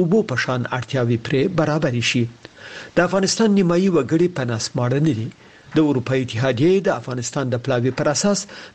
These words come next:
د دې پیسو یوه برخه به د هغو افغان کډوالو پر ملاتړ ولګول شي چې له پاکستانه خپل هیواد ته ستنیږي. له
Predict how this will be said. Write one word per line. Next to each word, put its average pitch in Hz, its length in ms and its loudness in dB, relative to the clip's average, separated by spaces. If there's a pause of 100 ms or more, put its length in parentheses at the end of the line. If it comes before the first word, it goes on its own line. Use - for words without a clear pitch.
د - 0 - (140)
دې 220 180 4
پیسو 147 460 0
یوه 135 340 2
برخه 180 320 -2
به 110 80 0 (460)
د 170 100 2
هغو 202 260 2 (120)
افغان 135 280 -6 (120)
کډوالو 147 440 2 (120)
پر 139 180 0
ملاتړ 123 500 -2
ولګول 190 520 2
شي 180 180 -4
چې - 500 -2
له 139 240 2
پاکستانه 131 580 -2 (100)
خپل 120 320 -2
هیواد 117 360 2
ته 131 140 0
ستنیږي. 151 520 0 (680)
له 156 140 4